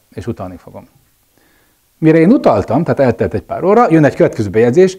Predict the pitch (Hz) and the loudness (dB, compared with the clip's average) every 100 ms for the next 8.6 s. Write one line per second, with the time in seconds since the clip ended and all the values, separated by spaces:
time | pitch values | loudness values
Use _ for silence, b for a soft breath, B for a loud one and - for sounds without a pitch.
0 | b - 240 277 214 208 - 160 135 135 | b -2 2 4 4 2 0 0 2 2
1 | 123 117 104 - 123 127 180 - 135 143 | 2 2 -2 -2 -4 -4 -8 -8 -6 -2
2 | 139 120 127 135 175 147 - 156 147 117 | -2 -2 0 2 2 2 0 0 2 2
3 | 113 127 135 _ _ _ _ _ _ _ | 2 0 -2 _ _ _ _ _ _ _
4 | _ - 123 117 - _ - 160 139 117 | _ -6 -2 -2 -6 _ -2 0 4 2
5 | - 117 - 101 107 - - 110 98 95 | 2 -2 0 -2 -4 -20 -10 -4 -4 -4
6 | - 95 92 98 101 95 - 101 104 98 | -12 -12 -10 -12 -12 -14 -12 -6 -6 -6
7 | 87 107 104 110 _ _ _ _ _ _ | -12 -18 -20 -20 _ _ _ _ _ _
8 | _ _ - 127 196 196 | _ _ -8 0 0 -2